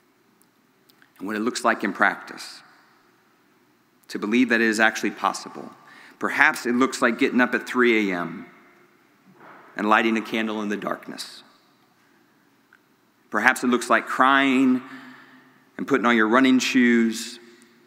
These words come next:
and making your way down Central, stopping to catch your breath and then running some more. Maybe stopping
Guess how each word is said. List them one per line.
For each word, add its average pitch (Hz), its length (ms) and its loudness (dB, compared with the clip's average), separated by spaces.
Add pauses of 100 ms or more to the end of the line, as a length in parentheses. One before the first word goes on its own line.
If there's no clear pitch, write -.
(440)
and 101 120 -2
making 123 240 2
your 123 100 4
way 120 160 4
down 110 220 2
Central, 123 580 -2 (1800)
stopping 135 480 2
to 120 80 4
catch 123 340 2
your 113 80 2
breath 123 520 2
and 110 140 -2
then 117 240 4
running 117 280 2
some 110 200 -6
more. 110 460 0 (2750)
Maybe 131 200 4
stopping 123 760 2